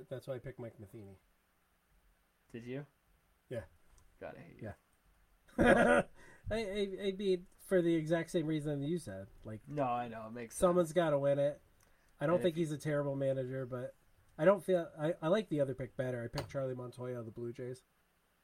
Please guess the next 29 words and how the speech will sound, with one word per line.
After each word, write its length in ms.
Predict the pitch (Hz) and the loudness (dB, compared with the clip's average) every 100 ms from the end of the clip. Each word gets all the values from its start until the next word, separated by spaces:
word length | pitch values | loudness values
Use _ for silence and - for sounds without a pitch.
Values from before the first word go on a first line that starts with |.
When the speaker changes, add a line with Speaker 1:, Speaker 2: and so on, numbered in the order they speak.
| _ _ _ _ _ _ _ _ _ _ _ _ _ _ _ 247 | _ _ _ _ _ _ _ _ _ _ _ _ _ _ _ -10
Speaker 2:
Oh, 100 | 240 | -6
yeah, 140 | 220 | -6
that's 200 | 190 185 - | -6 -10 -12
a 40 | |
good 100 | 117 | -12
one. 120 | 117 135 _ _ _ _ _ - | -10 -14 _ _ _ _ _ -2
Speaker 1:
I 80 | 285 | 0
know. 180 | 160 - _ _ | -2 -8 _ _
That's 160 | 175 - | -10 -4
why 100 | 202 | -2
I 100 | 147 | 0
picked 180 | 175 - | 0 -4
Speaker 2:
Wrong. 100 | 147 | -8
Speaker 1:
him. 60 | - 175 | -10 -4
Speaker 2:
Wrong, 280 | 180 123 | -2 0
Speaker 1:
That 120 | 110 - | -2 -4
Speaker 2:
but 100 | - | -6
good. 260 | - 151 120 - | -12 -12 -16 -4
Speaker 1:
Well, 320 | 262 240 220 | -2 -2 -4
you 100 | 220 | -8
say 220 | 202 196 147 | -6 -4 -2
that. 240 | 123 143 | -4 -6
I 20 | |
mean, 160 | 143 147 | -8 -12
you 60 | 139 | -12
picked 240 | 156 135 | -14 -8
Joe 140 | 143 | -8
Madden. 300 | 123 131 123 120 | -8 -12 -12 -12
The, 160 | 135 | -14